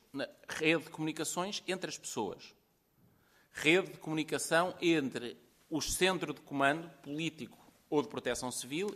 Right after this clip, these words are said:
e a população. Os procedimentos planeados. Eu não retiro nada à palavra que eu disse do improviso. É verdade. Eu lembro-me hoje, como se fosse aquele dia, às onze e trinta e três,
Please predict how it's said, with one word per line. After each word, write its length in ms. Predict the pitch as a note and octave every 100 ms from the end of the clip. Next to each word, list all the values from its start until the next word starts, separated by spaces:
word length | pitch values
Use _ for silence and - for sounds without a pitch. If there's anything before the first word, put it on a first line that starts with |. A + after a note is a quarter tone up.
| -
e 120 | E3
a 40 | F#3+
população. 680 | - - D3 C#3 A#2+ G2+ D#2+ - _ _ _ _ _ _ _ _ _ _ -
Os 180 | E3+
procedimentos 1300 | - A3 A#3+ A#3 - F#3+ F#3 F#3+ G#3+ A3 - - - - _ -
planeados. 760 | G3 G#3 E3 B2+ G2+ - -
Eu 100 | -
não 120 | C#4 C#4
retiro 320 | - G#3 F3
nada 180 | A2+ B2
à 60 |
palavra 340 | C3+ C3 C3 D3+
que 100 | E3
eu 80 |
disse 220 | D#3 E3+ -
do 100 | F3+
improviso. 680 | F#3 A3 A#3+ A#3 A3+ F3+ - _ _ _ _ _
É 80 | A3+
verdade. 560 | A3+ G#3+ A3 A#3+ C#3 - - _ _ _ _ _ _ _ _ _ _ _
Eu 120 | - E3+
lembro-me 360 | B3+ C4 A#3 - -
hoje, 460 | G3 A#3 D3 A2 -
como 180 | D3
se 120 | C#3 -
fosse 240 | F3 -
aquele 280 | D#3+ G3 F3+
dia, 540 | C#3 D3 C3+ B2+ C3 - - - _ _ _ _ - - -
às 180 | C#3+ D3+
onze 220 | G#3 F3+
e 40 |
trinta 260 | F3 E3+ D#3
e 60 | C#3+
três, 600 | D3 C3+ B2+ C#3+ -